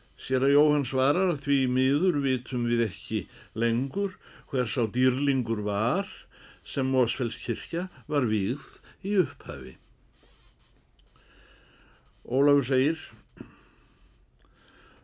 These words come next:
"Þó Egill Skallagrímsson sé ekki nógu mikil dýrlingur handa ykkur Mosfells andskotum, þá er hann nógu góður fyrir okkur á Hrísbrú. Og þó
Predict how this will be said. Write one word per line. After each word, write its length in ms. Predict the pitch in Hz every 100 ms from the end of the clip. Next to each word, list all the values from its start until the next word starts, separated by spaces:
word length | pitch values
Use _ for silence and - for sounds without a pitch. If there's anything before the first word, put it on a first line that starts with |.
| _ _
"Þó 200 | 117 151
Egill 220 | 165 156
Skallagrímsson 720 | - 214 214 190 190 151 180
sé 160 | 151 170
ekki 140 | 151
nógu 200 | 175 170
mikil 300 | 160 143 147 123
dýrlingur 520 | 220 240 196 151 143
handa 260 | 147 143 165
ykkur 280 | 160 160
Mosfells 500 | 160 208 196 196 156 -
andskotum, 840 | 202 220 202 202 202 113 120 85 - _ - - - - - - - - _
þá 120 | 151 185 180 175
er 60 |
hann 240 | 156 165 160
nógu 320 | 160 151 147
góður 280 | 147 147 117
fyrir 220 | 135 139
okkur 480 | 214 226 - - 104 - -
á 160 | 104 113
Hrísbrú. 460 | 165 247 - 78 - _ _ _ _ _ _ _ _ - - - -
Og 200 | 131
þó 100 | 131